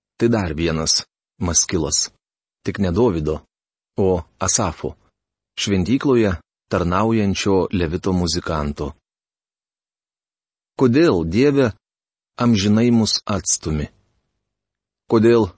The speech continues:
rusena tavo įniršis ant tavo ganyklos avių? Septyniasdešimt ketvirtos psalmės pirma eilutė.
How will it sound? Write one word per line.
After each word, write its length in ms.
rusena 680
tavo 460
įniršis 800
ant 340
tavo 400
ganyklos 880
avių? 340
Septyniasdešimt 1000
ketvirtos 720
psalmės 640
pirma 320
eilutė. 480